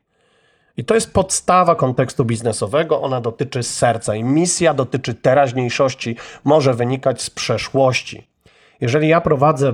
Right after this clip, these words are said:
warsztaty odrabiające zaległości w kontekście misji, to bardzo często zadaję pytanie, jak nam nie idzie, to zadaję pytanie, dlaczego ta firma powstała, jeśli akurat na sali mam na przykład właściciela, założyciela,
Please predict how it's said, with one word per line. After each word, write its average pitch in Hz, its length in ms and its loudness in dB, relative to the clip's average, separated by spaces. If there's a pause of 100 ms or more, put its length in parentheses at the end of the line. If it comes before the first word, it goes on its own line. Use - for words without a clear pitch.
(140)
warsztaty 120 880 0 (220)
odrabiające 120 560 2
zaległości 123 800 0
w - 80 -20
kontekście 127 480 -2
misji, 135 480 -2 (680)
to 113 100 -2
bardzo 131 300 2
często 131 340 0
zadaję 123 340 0
pytanie, 120 360 -2
jak 117 160 -4
nam 127 160 0
nie 151 80 2
idzie, 156 460 2 (440)
to 120 100 -6
zadaję 131 280 2
pytanie, 131 280 0
dlaczego 127 360 0
ta 131 100 -2
firma 127 300 0
powstała, 131 540 2
jeśli 127 220 -2
akurat 117 260 0
na 123 80 0
sali 117 220 0
mam 113 180 -2
na 113 80 -2
przykład 110 280 -6
właściciela, 113 640 -2
założyciela, 117 680 -2